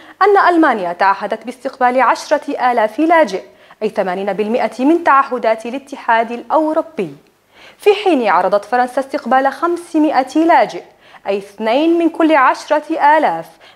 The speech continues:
من عدد الأشخاص الذين فروا من سوريا، مشيرة إلى أن ثمانية عشر دولة في الاتحاد الأوروبي من بينها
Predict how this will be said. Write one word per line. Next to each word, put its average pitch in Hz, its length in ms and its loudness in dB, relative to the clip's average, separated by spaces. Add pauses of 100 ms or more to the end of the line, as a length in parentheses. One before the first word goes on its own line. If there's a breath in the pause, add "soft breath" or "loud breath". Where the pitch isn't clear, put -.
من 196 100 -4
عدد 180 260 0
الأشخاص 208 520 -2
الذين 220 380 -2
فروا 285 460 0
من 330 180 0
سوريا، 170 440 -6 (800 loud breath)
مشيرة 370 680 2
إلى 196 200 -6
أن 202 140 -8
ثمانية 220 580 -2
عشر 277 460 2
دولة 254 320 0
في 220 300 -6
الاتحاد 220 520 -4
الأوروبي 269 640 -2 (760)
من 196 140 -6
بينها 202 440 -2